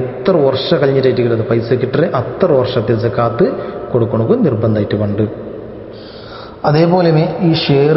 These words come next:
ബിസിനസ്സിൽ ഞങ്ങൾ സക്കാത്ത് എങ്ങനെ കൊടുക്കണമെന്നിട്ടും അതേപോലെ ഞങ്ങളിപ്പോൾ അങ്ങാടി share ആകുമ്പോഴത്തേക്ക് ചിലപ്പോൾ മുസ്ലിമിങ് അം-, മുസ്ലിമിങ് ഒട്ടായിട്ട് സൗഹൃദമായിട്ട് ചിലപ്പോൾ business ആക്കടെ ഇട്ടിരിക്കും. ആ മുസ്ലിമിങ്ങൾക്ക് സക്കാത്ത് നിർബന്ധം ഇല്ല.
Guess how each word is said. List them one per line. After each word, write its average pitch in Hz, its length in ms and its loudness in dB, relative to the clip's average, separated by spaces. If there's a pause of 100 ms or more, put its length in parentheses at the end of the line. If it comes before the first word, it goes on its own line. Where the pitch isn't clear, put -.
(140)
ബിസിനസ്സിൽ 127 540 0 (300)
ഞങ്ങൾ 123 200 2 (100)
സക്കാത്ത് 120 400 0 (100)
എങ്ങനെ 123 220 2
കൊടുക്കണമെന്നിട്ടും 110 840 -2 (1400)
അതേപോലെ 120 420 2 (460)
ഞങ്ങളിപ്പോൾ 123 500 2 (400)
അങ്ങാടി 127 320 2 (120)
share 127 220 2
ആകുമ്പോഴത്തേക്ക് 123 400 2
ചിലപ്പോൾ 117 320 0
മുസ്ലിമിങ് 123 500 2
അം-, 123 160 2 (240)
മുസ്ലിമിങ് 131 520 0
ഒട്ടായിട്ട് 143 480 0 (140)
സൗഹൃദമായിട്ട് 147 720 2
ചിലപ്പോൾ 127 260 2
business 123 360 -2
ആക്കടെ 110 200 0
ഇട്ടിരിക്കും. - 380 -4 (540)
ആ - 100 2
മുസ്ലിമിങ്ങൾക്ക് 160 560 2
സക്കാത്ത് 143 440 2
നിർബന്ധം 120 500 2
ഇല്ല. 117 220 2